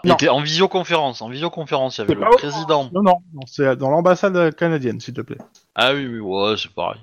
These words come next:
Speaker 2: Mm.
Speaker 1: <laughs> Du coup, euh, bon, du coup, en haut placé, euh, <laughs> en Californie, quoi, dans, dans une ambassade, donc, euh,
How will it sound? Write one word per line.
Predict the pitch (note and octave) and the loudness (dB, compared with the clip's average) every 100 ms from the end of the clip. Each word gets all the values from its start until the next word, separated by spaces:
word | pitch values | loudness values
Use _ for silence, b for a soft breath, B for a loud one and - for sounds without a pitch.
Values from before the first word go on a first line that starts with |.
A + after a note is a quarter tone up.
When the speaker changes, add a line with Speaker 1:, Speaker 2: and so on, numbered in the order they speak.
| A2 | -18
Speaker 2:
Mm. | - D#2 - - - C3+ | -18 -16 -16 -16 -8 -4
Speaker 1:
<laughs> | C3 - E3+ - | -4 0 0 0
Du | G#3 G3+ | -2 -2
coup, | C#3+ C#3 | 2 4
euh, | A2 G#2 G2+ _ _ - - | 4 2 -6 _ _ -20 -8
bon, | G#2+ G#2 | 2 2
du | G2+ G#2+ | 2 -4
coup, | D3+ D3 | -2 0
en | G2+ F#2+ F#2 F#2+ F#2+ C#2+ - | 2 0 -4 -10 -12 -16 -2
haut | E3+ D3+ | 2 4
placé, | D3+ D3 E3+ E3+ | 4 0 -2 -2
euh, | C3+ A2+ A2 G#2 G2+ | -2 -4 -6 -8 -10
<laughs> | - | -10
en | A#2+ - C#3 | -10 -10 -12
Californie, | B2 A2+ B2 A2+ C3 A3+ | -8 -8 -6 -4 -4 -4
quoi, | - | -8
dans, | D2+ - - - G#2 | -8 -10 -12 -10 -6
dans | |
une | A2+ | -2
ambassade, | A2+ G#2+ - G#3+ | 0 0 2 2
donc, | F3+ G2+ G#2 | 2 -4 -6
euh, | - | -6